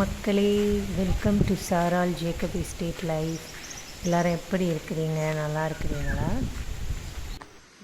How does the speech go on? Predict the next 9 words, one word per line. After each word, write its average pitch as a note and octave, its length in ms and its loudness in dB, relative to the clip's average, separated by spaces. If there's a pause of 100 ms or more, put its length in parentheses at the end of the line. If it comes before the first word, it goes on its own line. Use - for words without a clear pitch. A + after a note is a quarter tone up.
வந்துட்டோம் A#3+ 600 2 (140)
எஸ்டேட்க்கு. G3 640 -4 (360)
இப்போ F3+ 160 -6 (100)
மூணு G#3+ 180 -2 (100)
நாளா G#3 280 4 (200)
கொழும்புல G#3 440 4
இருந்தோம். F3+ 300 -2 (920)
இப்போ G#3+ 260 -2
நாங்க G3+ 460 2